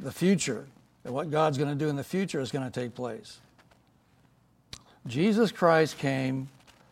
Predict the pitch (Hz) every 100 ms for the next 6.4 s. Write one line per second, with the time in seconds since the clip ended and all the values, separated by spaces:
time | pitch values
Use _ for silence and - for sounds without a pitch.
0 | _ - - - _ _ _ _ _ _
1 | _ 143 156 170 151 156 151 151 139 147
2 | 151 - 147 143 139 139 - 160 151 131
3 | 104 247 214 135 220 226 220 - 180 165
4 | - - 143 127 117 131 175 _ _ _
5 | _ - 131 208 208 175 151 151 143 135
6 | - 139 120